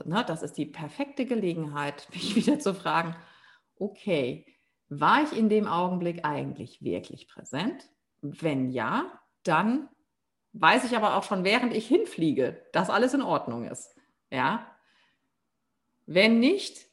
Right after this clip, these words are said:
weiß ich genau, oh Schreck,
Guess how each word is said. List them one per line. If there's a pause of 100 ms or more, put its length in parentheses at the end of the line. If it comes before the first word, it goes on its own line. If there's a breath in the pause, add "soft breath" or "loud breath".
(680)
weiß
ich
genau, (120)
oh
Schreck,